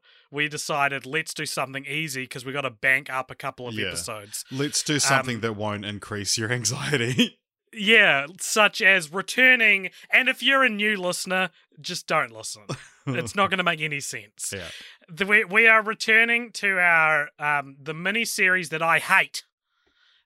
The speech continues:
Speaker 1: uh, that we do on the show, which is, of course, um, Richard and A J teach themselves improv, which started as a,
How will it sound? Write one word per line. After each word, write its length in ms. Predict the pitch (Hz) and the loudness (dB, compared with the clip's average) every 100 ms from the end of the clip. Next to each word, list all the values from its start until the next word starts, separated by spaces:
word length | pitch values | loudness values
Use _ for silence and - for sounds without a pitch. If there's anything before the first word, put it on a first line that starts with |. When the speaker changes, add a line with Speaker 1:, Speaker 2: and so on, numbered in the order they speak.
| - | -4
Speaker 1:
uh, 340 | 143 139 131 135 143 | 0 2 0 -4 -6
that 180 | 147 143 | -6 -6
we 80 | |
do 220 | 147 147 147 | -6 -6 -6
on 100 | 135 | -8
the 80 | |
show, 480 | 131 - 135 127 131 139 | -10 -4 -2 -2 -4 -8
which 260 | 143 135 - | -12 -10 -12
is, 120 | 127 | -12
of 100 | 131 | -14
course, 480 | - 139 127 - - - - - _ _ | -12 -10 -8 -8 -10 -18 -20 -20 _ _
um, 440 | 131 120 117 113 127 _ - | -8 -8 -8 -14 -20 _ -10
Richard 360 | 156 180 - 151 | -6 -4 -4 -6
and 40 | 151 | -4
A 180 | 143 143 | -4 -2
J 300 | 135 131 131 | -4 -4 -4
teach 360 | 135 - 151 - | -6 -10 -10 -10
themselves 580 | 139 135 - 123 120 120 127 | -16 -12 -8 -8 -10 -14 -16
improv, 540 | 123 120 120 113 110 _ - - _ | -18 -16 -14 -14 -16 _ -20 -20 _
which 400 | 135 151 - - - | -8 -8 -6 -12 -8
started 540 | - - 208 220 214 | -4 4 6 6 2
as 280 | 180 185 165 | 0 2 2
a, 200 | 160 151 | -4 -6